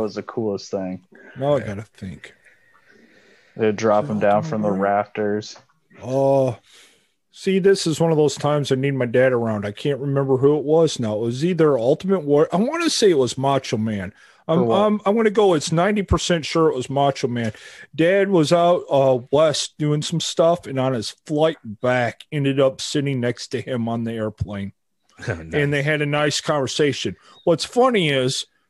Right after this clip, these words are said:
Speaker 2: Grandpa was big into wrestling, so that's why I knew about wrestling.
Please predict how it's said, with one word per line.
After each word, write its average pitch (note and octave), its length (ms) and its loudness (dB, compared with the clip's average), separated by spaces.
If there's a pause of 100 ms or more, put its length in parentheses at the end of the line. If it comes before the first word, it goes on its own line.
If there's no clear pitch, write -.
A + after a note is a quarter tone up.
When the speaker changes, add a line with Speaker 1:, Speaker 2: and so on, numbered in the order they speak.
Speaker 2:
Grandpa F3 640 2 (140)
was C3 200 0
big D#3+ 240 -2
into C3+ 180 0
wrestling, B2+ 580 -2
so - 140 -2
that's E3 320 2
why D3 220 2
I E3+ 240 0
knew C#3 180 4
about A2+ 300 0
wrestling. G#2+ 500 -6